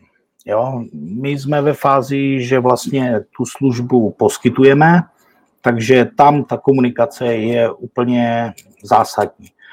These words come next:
Jo? Pak když je, já mám e-shop, tak se domluvím sám se sebou, že jo? Vím, kdy mám volno,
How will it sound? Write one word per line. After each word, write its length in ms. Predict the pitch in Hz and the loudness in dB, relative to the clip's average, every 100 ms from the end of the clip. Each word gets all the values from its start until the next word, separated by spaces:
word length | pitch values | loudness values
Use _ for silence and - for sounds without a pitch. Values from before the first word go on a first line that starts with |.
| - - | -10 2
Jo? 160 | 135 | 2
Pak 180 | 147 113 | 4 0
když 200 | 127 120 | 0 0
je, 160 | 127 98 - | -2 -2 -2
já 180 | 110 123 | 0 2
mám 220 | 127 131 | 0 -2
e-shop, 420 | 135 131 - 135 - | -8 -8 -2 -2 -2
tak 140 | 110 | -6
se 100 | - | 2
domluvím 400 | 117 120 120 120 | 4 6 6 4
sám 240 | 113 120 113 | 2 0 2
se 120 | 120 | 2
sebou, 340 | 156 104 87 | 2 2 0
že 120 | - | 0
jo? 140 | 123 95 | 0 0
Vím, 240 | 104 110 | 0 2
kdy 100 | 113 | 2
mám 200 | 113 95 | 2 0
volno, 480 | 104 127 139 131 | 0 0 2 2